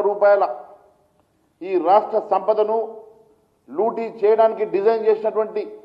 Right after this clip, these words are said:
హైదరాబాద్ ఇండస్ట్రియలిస్ట్-, ఇన్-, ఇండస్ట్రియల్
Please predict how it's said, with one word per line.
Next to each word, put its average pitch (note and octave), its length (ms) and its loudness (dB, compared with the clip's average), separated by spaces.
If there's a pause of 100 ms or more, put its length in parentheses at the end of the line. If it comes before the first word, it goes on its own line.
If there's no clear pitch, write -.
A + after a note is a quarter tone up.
(960)
హైదరాబాద్ G#3+ 640 4
ఇండస్ట్రియలిస్ట్-, G#3+ 600 -4 (440)
ఇన్-, G3+ 140 -12 (600)
ఇండస్ట్రియల్ G#3+ 460 0